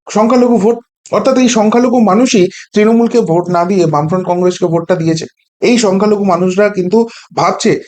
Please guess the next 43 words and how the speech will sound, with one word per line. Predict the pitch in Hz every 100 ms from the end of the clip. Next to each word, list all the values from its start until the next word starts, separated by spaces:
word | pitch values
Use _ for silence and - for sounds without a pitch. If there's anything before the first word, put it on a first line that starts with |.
| - 143
যে | 156
তৃণমূল | 165 190 220
তাদেরকে | 202 175 180 196
ভোটার | 151 151 156
হিসেবে | 160 165 175
ব্যবহার | 143 135 156
করছে, | 160 180 196
তাদের | 135 147
জন্য | 156 165
প্রকৃত | 139 127 147
উন্নয়ন | 143 123 131 135
করছে | 127 127 117
না। | 87 _ _ _
তাহলে | - 170 151 135
সেই, | - 190 233 247 165 -
সেই | 185 220
ভাবনা | - - 165
চিন্তা | 165 196 147
যদি | 113 131
আরো | 117 127 214
বেশি, | 220 160 165 202 202 _ _
বেশি | 135 156 208
বেশি | 202 208
করে | 196 185
হয় | - 117 170
এখানে, | 190 147 117 120 - _ _ _ _ _ -
বামফ্রন্ট | 110 156 190 233 226
কংগ্রেসের | 220 214 220 226
ভোটটা | 180 190 202
আরেকটু | 190 190 196
বাড়তে | 190 196
পারে, | 190 202 -
মানে | 170
কংগ্রেস | 175 175 190 190
প্রার্থী, | 185 180 170
বাম | 147 156
সমর্থিত | 165 180 175 185
কংগ্রেস | 180 160 170 175
প্রার্থীর | 175 170 180
ভোটটা | 156 156 156
একটু | 170 175
বাড়তে | 156 160
পারে। | 165 165